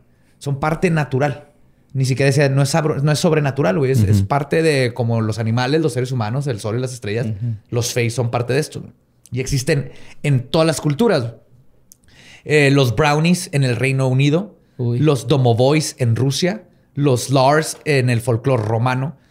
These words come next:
Speaker 1: Y los chaneques o aluches en México.
Speaker 3: Acá.
Speaker 2: Ujú.
Speaker 1: Ahora bien, es importante conocer cuál es el papel de los, que los humanos toman en la interacción con el mundo de los Fae.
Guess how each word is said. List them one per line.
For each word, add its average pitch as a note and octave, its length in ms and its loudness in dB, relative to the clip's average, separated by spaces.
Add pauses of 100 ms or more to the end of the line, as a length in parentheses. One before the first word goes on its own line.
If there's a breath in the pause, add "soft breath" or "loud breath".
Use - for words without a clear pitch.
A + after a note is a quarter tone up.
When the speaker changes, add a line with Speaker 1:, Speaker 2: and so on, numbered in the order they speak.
(200 soft breath)
Speaker 1:
Y G#3+ 120 2
los G3 200 0
chaneques D3+ 520 -2
o D3 60 0
aluches A#2+ 520 -2
en C#3 120 2
México. C3 380 -2
Speaker 3:
Acá. B2+ 160 -8 (120)
Speaker 2:
Ujú. F#2+ 280 0 (720 soft breath)
Speaker 1:
Ahora D3 280 2
bien, A#2 220 0 (640 soft breath)
es C3 120 -4
importante A#3 500 2
conocer E3+ 420 0
cuál F#3+ 340 4
es E3 160 0
el F3+ 100 2
papel C#3 320 0
de D3+ 80 2
los, D#3 220 -2
que D#3 140 -2
los C#3 160 0
humanos D3+ 320 -2
toman C3+ 380 0
en E3 140 2
la G3 60 4
interacción E3 540 0
con D3+ 180 0
el C#3+ 100 0
mundo A#2+ 300 0
de A#2 80 0
los A#2+ 180 -4
Fae. - 220 -6